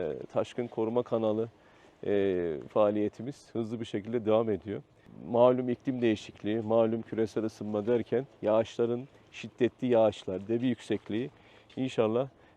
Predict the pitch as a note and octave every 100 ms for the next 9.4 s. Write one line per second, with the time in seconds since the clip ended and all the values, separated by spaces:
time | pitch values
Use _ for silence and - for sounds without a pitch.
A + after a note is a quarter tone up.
0 | _ G#2 A#2 C#3+ A#2+ G#2+ - - A2+ -
1 | B2+ A#2 A2+ A#2+ A#2 B2+ A#2 G#2+ - G#2+
2 | - - A2+ G#2+ B2 A#2 B2 A#2 G#2+ -
3 | B2+ - C3 - A#2+ A#2 A#2+ A2 - F#2+
4 | G2 - F#2 G2 C3+ D3+ - - - _
5 | - G#2 G#2 G#2 C3 - A#2+ A2+ A#2 A#2
6 | B2 G#2 C#2+ A2+ A#2+ A#2 A2+ - A#2 A2
7 | A2+ - A2+ B2+ - G#2+ A2 - A2 A2
8 | A2 - A2 A2 A2 A2+ G#2+ G#2+ A2+ A2
9 | A2+ G2+ G#2 A#2+